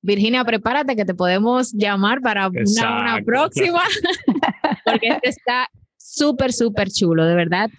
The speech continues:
Speaker 1: Te quiero agradecer por aceptar esta conversación. Eh, así es muy gratificante volver a conectar contigo y muchísimas gracias por estar aquí en Pick Up a Topic.
Speaker 2: Sí, ese
Speaker 1: <laughs>
Speaker 2: efecto multiplicador que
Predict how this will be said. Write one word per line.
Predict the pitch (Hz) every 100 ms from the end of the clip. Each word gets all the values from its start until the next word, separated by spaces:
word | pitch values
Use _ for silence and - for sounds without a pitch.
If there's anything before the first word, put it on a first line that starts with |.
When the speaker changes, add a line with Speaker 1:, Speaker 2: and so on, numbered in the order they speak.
| _ _ _ _ _
Speaker 1:
Te | - 208
quiero | 226 240
agradecer | 247 240 208 185 208 202
por | 196 175
aceptar | 175 180 - 175
esta | 185 - 190 180
conversación. | 190 175 170 165 160 - 196 202 202 202 - - _
Eh, | - 175 180 170 175 170 165
así | - 170 196 185
es | 202 202
muy | 196 214
gratificante | 220 208 190 196 180 180 180
volver | 185 175 165 170
a | 170
conectar | 175 165 160 - 170
contigo | 170 160 156 180 202 233 _ _ _
y | 180
muchísimas | 185 185 190 185 214 196
gracias | 190 180 180 185 -
por | - 160 156 151
estar | - 185 202 226
aquí | 214 -
en | 254
Pick | 208 202
Up | 214 208
a | 175
Topic. | 180 226 320 339
Speaker 2:
Sí, | - 117 101 240
ese | - 143
Speaker 1:
<laughs> |
Speaker 2:
efecto | 135 139 131 143
multiplicador | 131 120 117 113 110 107 104 110 113
que | - 104 98